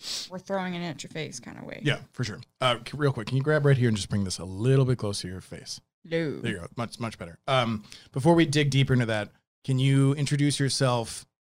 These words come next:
Speaker 2: uh, to the listeners and watchers in the context of Wavy Baby Records, in terms of the
Speaker 1: Yes.
Speaker 2: role that you play?
Speaker 1: Yes. Alrighty,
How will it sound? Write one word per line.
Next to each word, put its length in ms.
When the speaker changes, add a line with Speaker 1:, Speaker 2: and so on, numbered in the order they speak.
Speaker 2:
uh, 220
to 200
the 60
listeners 400
and 100
watchers 540
in 180
the 80
context 800
of 520
Wavy 260
Baby 540
Records, 520
in 40
terms 200
of 40
the 60
Speaker 1:
Yes. 60
Speaker 2:
role 160
that 100
you 100
play? 180
Speaker 1:
Yes. 320
Alrighty, 540